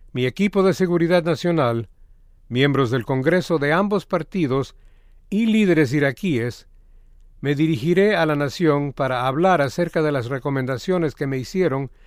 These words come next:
el general David Petraeus y el embajador Ryan Crocker. Mencionaré los cambios logrados por nuestra estrategia en Irak. Plantearé una visión para futuras acciones en Irak,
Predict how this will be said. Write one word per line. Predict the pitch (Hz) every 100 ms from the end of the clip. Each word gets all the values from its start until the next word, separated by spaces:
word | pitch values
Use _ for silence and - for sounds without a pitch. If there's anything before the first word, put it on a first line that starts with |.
| _ _ -
el | 120
general | 131 127 131 160
David | 143 139 170
Petraeus | - 147 - 165 127 127 - - - - _
y | 190 196
el | 151
embajador | 135 127 127 143 143 131
Ryan | 135 131 135
Crocker. | - 156 - 92 87 - - - _ _ - - - - -
Mencionaré | 117 113 135 131 143 170 185
los | 165
cambios | - 190 190 170
logrados | 165 165 180 175 156 -
por | 143
nuestra | 147 143 147
estrategia | 135 - 143 131 190 139
en | 120
Irak. | 127 127 104 - - - - - - - _ _ _
Plantearé | 160 165 185 180 190 226
una | 220 196
visión | 185 - 196 185
para | 160 147
futuras | 160 143 202 190 -
acciones | 139 - 208 165 117
en | 123 113
Irak, | 110 131 147 -